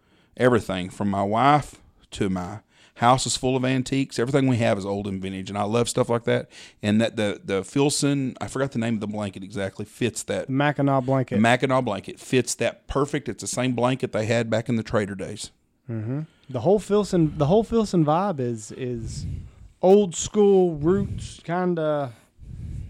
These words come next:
Speaker 2: you know, down home ancestry type shit.
Speaker 1: I'll tell you what I'd really like to have, and I'm gonna get me one before I die, is I'm gonna get me one of them old Jeep Wagoneers that had the wood panels on 'em.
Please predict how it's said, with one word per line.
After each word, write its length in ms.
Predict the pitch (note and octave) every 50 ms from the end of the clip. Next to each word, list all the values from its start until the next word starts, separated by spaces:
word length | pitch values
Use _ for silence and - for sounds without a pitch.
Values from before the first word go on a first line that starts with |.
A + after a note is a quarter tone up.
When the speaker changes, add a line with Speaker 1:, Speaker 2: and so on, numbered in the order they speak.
| - -
Speaker 2:
you 160 | - C#3 B2+
know, 180 | B2+ B2 B2
down 400 | A#2+ A2+ A#2+ C#3+ D#3+ E3+ F3 E3 C#3
home 520 | D3 E3 E3+ E3+ E3+ E3+ E3 E3 D#3 C#3 - - - - - - - _ _ _ - - _ _ _ _ -
ancestry 600 | D3+ E3+ E3+ D#3 - - C#3+ B2 - - B2+ A2+
type 260 | - B2+ B2 A#2 -
shit. 300 | - - C3 A#2 - - _ _ _ _ _ _ _ _ _ _ _ _ _ _ _ _ _ _ _ _ -
Speaker 1:
I'll 80 | - A#2
tell 160 | - - F#3
you 40 | F3
what 80 | C#3 A#2
I'd 160 | G#2 G2+ G#2+
really 180 | A2 A#2+ C3
like 220 | B2+ B2 A#2+ A#2+ -
to 100 | A#2 G#2+
have, 280 | A2+ A#2+ B2 B2 A#2+
and 60 | - G2+
I'm 80 | G#2+
gonna 160 | G#2 G#2+ G#2+
get 220 | G#2 G#2 A2+ - -
me 80 | A2
one 240 | A2 A2 A2 G#2+ G#2
before 320 | F#2 F#2 - - A2 G#2 G2
I 80 | G2
die, 360 | G2 G#2+ G#2+ A2 A2+ A2+ A2+ - _ - - - - _ -
is 80 | F#2
I'm 100 | G#2+ A#2
gonna 120 | A#2 A2 G#2
get 140 | A2 A2+ A2
me 80 | G#2+
one 160 | G#2+ G#2 G#2 G#2
of 40 |
them 140 | G2+ G#2+ G#2+
old 160 | G#2+ A2 G#2
Jeep 220 | F#2+ A2+ A#2+ A2+ -
Wagoneers 560 | A2+ A2 A2 G#2 G#2+ G2+ G#2 G#2 A2 G#2+ G2+
that 80 | G2+ F#2+
had 100 | G2+ F#2
the 60 | F#2+
wood 240 | F#2+ G2+ G2+ F#2+ G2
panels 420 | - - F#2+ G#2 G2 F#2 G2 -
on 140 | G#2+ G2 F#2+
'em. 140 | F#2 F#2 G2